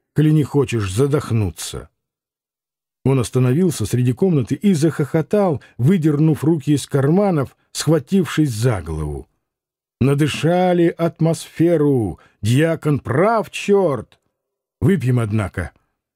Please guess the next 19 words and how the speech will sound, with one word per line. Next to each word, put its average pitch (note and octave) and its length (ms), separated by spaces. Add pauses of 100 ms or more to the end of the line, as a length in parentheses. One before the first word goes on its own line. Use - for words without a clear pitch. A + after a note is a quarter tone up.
Я B2 200
тебя D3 480 (180)
таким E3 580
бордо C3 680 (100)
угощу! B2+ 760 (400)
Затрепещешь! F#3+ 1300 (280)
Дуняша!» G3+ 1000 (960)
Сел G#2 320
к - 60
столу, C3+ 520 (140)
потирая C#3+ 480
руки, D3 320
покусывая C#3 640
губы, G2 560 (380)
сказал D3+ 400
горничной, D3+ 640
какое D3 380
принести D3 440
вино, E3 440